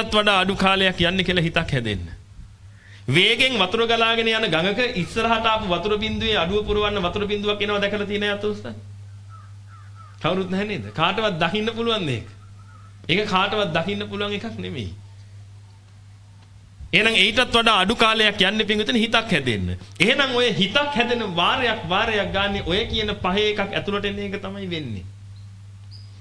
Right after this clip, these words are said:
එහෙනම් පින්විතනි ඇහෙන් රූපයක් දකිනකොටම රූප වේදනා සංඥා සංකාර විඥාන කියන ඔන්න ඔය පහ ගන්නවා ඇතුළට.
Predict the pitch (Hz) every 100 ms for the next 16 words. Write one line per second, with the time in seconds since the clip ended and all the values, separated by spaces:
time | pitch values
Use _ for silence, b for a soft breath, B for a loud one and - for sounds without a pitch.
0 | - 196 302 254 185 220 254 254 180 226
1 | 277 190 208 269 262 175 175 214 233 202
2 | 226 233 190 254 233 226 220 214 202 190
3 | 214 208 202 196 208 202 190 180 202 202
4 | 196 190 190 185 208 202 202 190 202 190
5 | 190 190 180 151 123